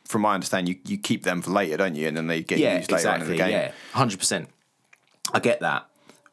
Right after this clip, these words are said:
Speaker 2: Uh, or using them for, like, command point counters or wound counters. I get that, 'cause they're not used really quickly. Or, but for, like, when you're rolling dice in a game, you want it simple.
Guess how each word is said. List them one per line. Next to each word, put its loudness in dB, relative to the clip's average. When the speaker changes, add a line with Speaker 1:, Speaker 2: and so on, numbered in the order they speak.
Speaker 2:
Uh, 2
or 2
using 0
them -2
for, -6
like, 2
command 2
point -4
counters -2
or 2
wound 2
counters. -2
I -4
get 0
that, 0
'cause -4
they're 2
not -2
used 0
really 0
quickly. -2
Or, -2
but 0
for, 2
like, 2
when 2
you're 2
rolling 2
dice 0
in -4
a -6
game, -2
you 0
want -2
it -6
simple. -2